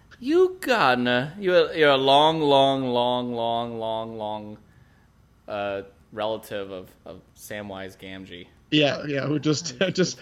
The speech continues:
Speaker 2: just descendant. And I have the
Speaker 1: Descendant.
Speaker 2: Hobbit feet, so it
Speaker 1: Yes.
Speaker 2: fits. <laughs>
Speaker 1: Um, but that's great, you know, that's something. I mean,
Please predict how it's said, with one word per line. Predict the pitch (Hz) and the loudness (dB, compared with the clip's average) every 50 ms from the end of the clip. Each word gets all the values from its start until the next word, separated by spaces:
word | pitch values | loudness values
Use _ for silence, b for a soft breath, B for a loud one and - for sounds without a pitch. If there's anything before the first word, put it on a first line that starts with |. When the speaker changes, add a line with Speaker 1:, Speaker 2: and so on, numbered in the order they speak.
| B B B B B B _ _ | B B B B B B _ _
Speaker 2:
just | - 165 151 - - _ - | -4 -4 -4 -4 -6 _ -10
descendant. | 139 - - - 165 165 151 143 139 127 120 - - | -8 -2 0 0 0 0 0 -2 -4 -4 -6 -10 -12
And | - 151 147 143 | -10 -8 -6 -2
I | 147 156 | 0 0
have | 151 170 | 2 2
the | 196 175 - 120 | 0 0 0 0
Speaker 1:
Descendant. | - 165 - | -2 0 0
Speaker 2:
Hobbit | 170 175 170 151 156 143 - | 0 -2 -2 -2 -8 -12 -12
feet, | - 185 175 - _ _ _ | -14 -14 -14 -16 _ _ _
so | - - 143 135 139 131 131 | -8 -6 -6 -6 -4 -4 -4
it | |
Speaker 1:
Yes. | 131 117 107 135 | -4 -4 -4 -8
Speaker 2:
fits. | - - - - _ B B B B B B B B B B B B - | -10 -12 -14 -20 _ B B B B B B B B B B B B -2
<laughs> | 180 - | 0 2
Speaker 1:
Um, | 117 120 120 120 120 120 | 2 2 2 2 2 0
but | 392 - | 0 2
that's | 277 359 381 - | 2 2 2 2
great, | - 185 170 180 185 | 4 6 6 6 4
you | 190 180 | 2 2
know, | 175 165 170 | 4 4 4
that's | 175 196 185 - | 2 2 -2 -2
something. | - 180 180 - - 147 147 143 147 151 | -2 -2 -2 0 0 0 0 0 -2 -4
I | 160 175 151 147 | -4 -4 -4 -2
mean, | 143 139 139 135 135 135 135 135 | -2 -2 -2 -4 -4 -6 -8 -10